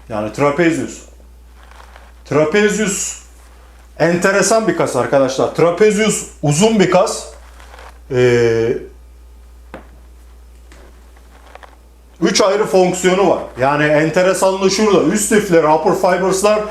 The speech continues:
scapulayı upward rotation derler. Yani yukarı kaldırdığınızda,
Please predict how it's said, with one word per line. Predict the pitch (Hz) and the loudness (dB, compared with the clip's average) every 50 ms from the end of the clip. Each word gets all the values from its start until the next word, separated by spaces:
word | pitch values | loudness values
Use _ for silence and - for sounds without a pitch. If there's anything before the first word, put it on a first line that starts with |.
| - - - | -12 -10 -6
scapulayı | - - - - 170 165 170 214 220 220 202 185 196 208 226 233 226 - - - - - - - - - | -4 -4 -2 0 0 0 0 2 2 4 4 4 4 2 2 0 -2 -8 -14 -16 -20 -20 -20 -20 -8 -2
upward | - - - - - - 190 196 202 196 - 165 180 - 160 147 143 | 0 0 0 -2 -2 -2 0 0 0 0 -2 -2 0 2 2 4 4
rotation | 165 165 160 208 202 202 202 190 165 147 | 2 0 2 2 2 2 2 2 0 0
derler. | 131 123 123 120 113 | 0 0 0 0 2
Yani | 120 131 135 143 135 131 127 | 2 2 2 2 2 0 0
yukarı | 151 151 - 175 180 202 190 | 0 0 2 0 0 0 0
kaldırdığınızda, | 202 190 185 185 185 190 190 190 196 202 202 202 196 185 208 208 208 208 208 | 0 0 0 2 2 2 2 2 2 2 2 -2 0 0 0 2 0 0 -4